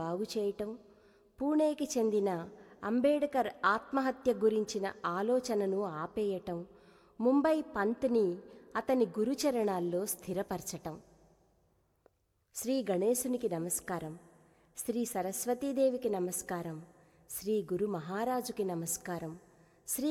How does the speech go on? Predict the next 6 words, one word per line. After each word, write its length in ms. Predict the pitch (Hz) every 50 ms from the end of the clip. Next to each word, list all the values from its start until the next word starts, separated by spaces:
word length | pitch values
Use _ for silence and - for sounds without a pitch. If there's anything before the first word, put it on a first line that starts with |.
| 311 294 -
కులదేవతకి 720 | 226 208 226 233 233 285 302 302 320 311 - 294 294 262
నమస్కారం, 720 | 233 202 190 196 196 196 - - 214 196 185 180 175 175 180 - - - - - - - - -
శ్రీ 160 | - 214 208 220
సీతా 420 | 202 - - 208 202 220 - 254 247 254
శ్రీరామచంద్రులకి 1160 | 240 - - 220 220 220 247 254 269 285 302 285 - 254 214 196 190 190 185 180 - - 180 196
నమస్కారం, 720 | 190 170 156 160 170 - - - 185 175 165 165 156